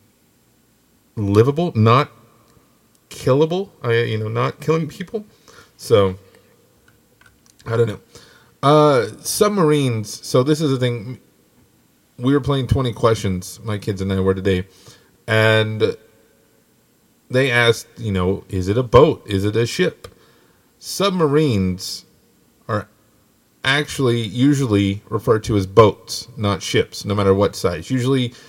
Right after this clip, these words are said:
how big a nautical naval vessel is determines whether it's a ship or a boat and stuff. But submarines are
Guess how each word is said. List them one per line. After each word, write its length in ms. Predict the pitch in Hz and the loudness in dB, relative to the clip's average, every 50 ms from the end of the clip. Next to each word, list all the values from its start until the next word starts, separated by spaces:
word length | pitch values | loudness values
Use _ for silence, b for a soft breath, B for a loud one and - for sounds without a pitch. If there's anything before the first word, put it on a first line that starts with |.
| B B B B B B _ | B B B B B B _
how 180 | - 139 120 | -2 0 0
big 480 | 104 98 98 117 117 117 117 117 - - _ - | 0 2 4 4 4 4 2 -2 -8 -14 _ -2
a 160 | 107 107 107 | 0 0 0
nautical 480 | 101 107 107 107 110 101 - 120 113 113 | 2 2 2 2 2 2 2 2 2 2
naval 340 | 107 110 107 104 107 107 104 | 2 0 0 0 0 0 0
vessel 480 | 98 101 98 101 98 - 117 107 104 - | 2 2 0 0 0 -2 -4 -4 -2 0
is 560 | 107 107 107 110 113 110 - - - - - | 0 2 2 2 0 -2 -6 -10 -16 -18 -10
determines 520 | - 101 101 98 - 101 98 101 95 92 | -6 -6 -4 -2 -2 -2 -2 -2 -2 0
whether 160 | 98 95 92 | 0 0 0
it's 140 | 98 92 - | 0 -2 -6
a 40 | 87 | -12
ship 320 | - - - 110 98 - | -6 -2 -2 -2 -2 -2
or 120 | 95 95 95 | 0 0 0
a 40 | 92 | 2
boat 280 | 90 92 90 - - | 2 2 2 2 0
and 100 | 95 92 | -6 -10
stuff. 260 | - - - 87 - - - | -6 -4 -4 -4 -6 -2 0
But 240 | 107 101 - - b b b b b b b b b b b b b b b _ _ _ _ _ _ _ _ _ _ _ | 2 2 2 0 b b b b b b b b b b b b b b b _ _ _ _ _ _ _ _ _ _ _
submarines 640 | - - - 139 131 135 131 127 127 127 127 120 110 | -14 -2 2 2 4 4 4 2 2 0 0 -2 -2
are 160 | 110 104 98 | -2 -2 -4